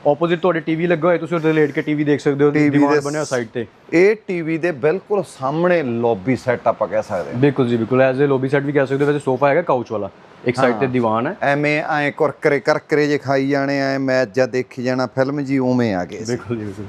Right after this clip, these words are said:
Speaker 2: ਹੈਂ? ਉਹ
Speaker 1: ਬਿਲਕੁਲ।
Speaker 2: ਫੀਲਿੰਗ ਤੁਹਾਨੂੰ ਦੇਖਣ ਸਾਰ ਆ ਜਾਣੀ ਹੈ।
Speaker 1: ਬਿਲਕੁਲ ਭਾਜੀ। ਆਓ ਤੁਹਾਨੂੰ ਹੋਰ ਵੀ ਦਿਖਾਉਂਦੇ ਹਾਂ ਅੰਦਰ
Speaker 2: ਆ ਜਾਓ,
Speaker 1: ਕਾਫੀ
Speaker 2: ਆ ਜਾਓ,
Speaker 1: ਹੋਏ
Speaker 2: ਆ ਜਾਓ, ਆ ਜਾਓ, ਆ ਜਾਓ। ਪਹਿਲਾਂ ਬਾਹਰ ਵਾਲਾ ਹੀ ਨਾ ਦਿਖਾ ਦਈਏ ਦੂਜੇ,
Speaker 1: ਬਿਲਕੁਲ ਸਰ, ਬਿਲਕੁਲ,
Speaker 2: ਪ੍ਰਿੰਸ।
Speaker 1: ਬਿਲਕੁਲ ਜੀ, ਬਿਲਕੁਲ।
Speaker 2: ਬਾਹਰੋਂ, ਬਾਹਰੋਂ ਇਨਵੇਟ ਚਲੇ ਗਏ ਸਾਰਾ?
Speaker 1: ਬਿਲਕੁਲ।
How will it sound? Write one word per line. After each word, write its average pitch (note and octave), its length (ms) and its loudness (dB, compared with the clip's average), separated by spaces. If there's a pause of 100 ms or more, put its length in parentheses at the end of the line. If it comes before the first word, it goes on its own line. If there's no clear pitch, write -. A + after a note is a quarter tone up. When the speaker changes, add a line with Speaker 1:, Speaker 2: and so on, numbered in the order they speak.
(120)
Speaker 2:
ਹੈਂ? G3 200 2
ਉਹ G#3+ 60 -4 (260)
Speaker 1:
ਬਿਲਕੁਲ। A2+ 240 2
Speaker 2:
ਫੀਲਿੰਗ F3 340 2
ਤੁਹਾਨੂੰ F3 240 -2
ਦੇਖਣ D#3+ 360 0
ਸਾਰ D3 240 0
ਆ C3+ 160 2
ਜਾਣੀ G#2 320 -6
ਹੈ। G2 80 -12
Speaker 1:
ਬਿਲਕੁਲ B2 260 -6
ਭਾਜੀ। G2+ 280 -8 (580)
ਆਓ C#3 120 6
ਤੁਹਾਨੂੰ D3 240 2
ਹੋਰ C3+ 160 0
ਵੀ D#3 80 0
ਦਿਖਾਉਂਦੇ C3+ 300 0
ਹਾਂ C3 60 -2
ਅੰਦਰ B2 120 0
Speaker 2:
ਆ E3 100 4
ਜਾਓ, E3+ 160 0
Speaker 1:
ਕਾਫੀ D3 100 0
Speaker 2:
ਆ C#3+ 60 -2
ਜਾਓ, C#3+ 140 -2
Speaker 1:
ਹੋਏ B2+ 100 -2
Speaker 2:
ਆ B2+ 40 -6
ਜਾਓ, B2 140 -6
ਆ B2+ 100 -2
ਜਾਓ, A#2+ 140 -4
ਆ A#2 60 -4
ਜਾਓ। A2+ 80 -8 (280)
ਪਹਿਲਾਂ A3 220 4
ਬਾਹਰ F3+ 320 2
ਵਾਲਾ B3+ 180 2
ਹੀ C#4 60 0
ਨਾ D4+ 140 4
ਦਿਖਾ A#3 280 2
ਦਈਏ G3+ 200 0
ਦੂਜੇ, G3 300 0
Speaker 1:
ਬਿਲਕੁਲ F#3+ 160 2
ਸਰ, D#3+ 180 0
ਬਿਲਕੁਲ, D3+ 180 -2
Speaker 2:
ਪ੍ਰਿੰਸ। F#3 280 -2 (120)
Speaker 1:
ਬਿਲਕੁਲ B2+ 220 -6
ਜੀ, A2 40 -8
ਬਿਲਕੁਲ। B2+ 140 -2
Speaker 2:
ਬਾਹਰੋਂ, G3+ 240 2
ਬਾਹਰੋਂ F#3+ 260 0
ਇਨਵੇਟ F#3+ 240 0
ਚਲੇ B3+ 220 0
ਗਏ A3+ 120 2
ਸਾਰਾ? D#3+ 240 0
Speaker 1:
ਬਿਲਕੁਲ। C3+ 280 -8